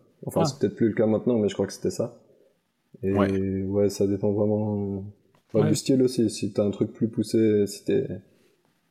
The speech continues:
Speaker 1: dans le méga réalisme, je pense que tu, tu galères plus que des
Speaker 2: Ok.
Speaker 1: trucs
Speaker 3: Ouais.
Speaker 1: plus lâchés.
Speaker 3: Et comment t'as trouvé ton, ton idée de, de B D ?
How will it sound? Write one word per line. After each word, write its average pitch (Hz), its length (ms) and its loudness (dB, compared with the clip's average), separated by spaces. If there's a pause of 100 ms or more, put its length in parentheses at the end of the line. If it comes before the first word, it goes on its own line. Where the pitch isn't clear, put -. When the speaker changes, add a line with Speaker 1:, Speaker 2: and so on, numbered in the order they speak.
(160)
Speaker 1:
dans 98 80 0
le 98 60 2
méga 104 340 4
réalisme, 104 540 2
je - 100 -8
pense 98 180 -2
que 101 100 -2
tu, 98 480 0
tu 101 120 -4
galères 98 300 0
plus 104 280 -2
que 95 320 -2 (1200)
des - 80 -2
Speaker 2:
Ok. 196 60 -4
Speaker 1:
trucs 98 180 -6
Speaker 3:
Ouais. 92 140 2
Speaker 1:
plus 101 80 4
lâchés. 104 600 -2 (1300)
Speaker 3:
Et 113 60 0
comment 117 240 0
t'as 151 100 0
trouvé 143 460 2
ton, 117 260 0
ton 110 200 0
idée 127 280 2
de, 101 260 4
de 98 100 2
B 95 80 4
D ? 117 260 2